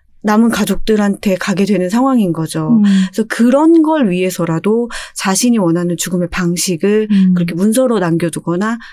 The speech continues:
Speaker 1: 문서 남겨두는 게 중요하고요. 왜냐하면
Speaker 2: 음.
Speaker 1: 평소에 가족들과 이야기하는 것도 중요하지만 그게 또 문서로 남아서 효력이 있어야 되기 때문에
Speaker 2: 음.
Speaker 1: 그렇게 하는 게 이제 굉장히 좋은 방향으로 가고 있다. 이런 이야기를 서로 나눴던 기억이 나요.
Speaker 2: 음.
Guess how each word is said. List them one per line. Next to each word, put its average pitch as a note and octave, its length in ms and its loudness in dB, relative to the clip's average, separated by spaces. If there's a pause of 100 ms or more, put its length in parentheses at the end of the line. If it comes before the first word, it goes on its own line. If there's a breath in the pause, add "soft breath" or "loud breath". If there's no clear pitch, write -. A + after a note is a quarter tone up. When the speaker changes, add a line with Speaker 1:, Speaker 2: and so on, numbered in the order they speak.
(260 loud breath)
Speaker 1:
문서 C4 240 2
남겨두는 A3 340 0
게 A#3+ 60 0
중요하고요. A3+ 640 2
왜냐하면 F#3 320 0
Speaker 2:
음. G3 40 -14 (280 loud breath)
Speaker 1:
평소에 F#4 340 0
가족들과 G#3 500 -2
이야기하는 G3 480 0
것도 F3+ 200 -8
중요하지만 F3+ 560 -2
그게 G3 180 -4
또 E3 120 -6
문서로 F3+ 360 -2
남아서 E3+ 380 -2
효력이 D#4 340 0
있어야 F3+ 260 -4
되기 E3 240 -4
때문에 F#3+ 440 -2
Speaker 2:
음. C#4 40 -6 (340 loud breath)
Speaker 1:
그렇게 A#3 300 0
하는 D#4+ 360 4
게 A#3 120 2
이제 F3+ 240 -2 (240 loud breath)
굉장히 G3+ 220 0
좋은 A3+ 260 2
방향으로 G3 520 0
가고 E3+ 320 -4
있다. E3+ 420 -4 (300 loud breath)
이런 C4+ 220 2
이야기를 G3 380 2
서로 A3+ 240 -2
나눴던 E3 400 -4
기억이 D#3+ 320 -8
나요. D3+ 200 -8 (120)
Speaker 2:
음. F3+ 520 2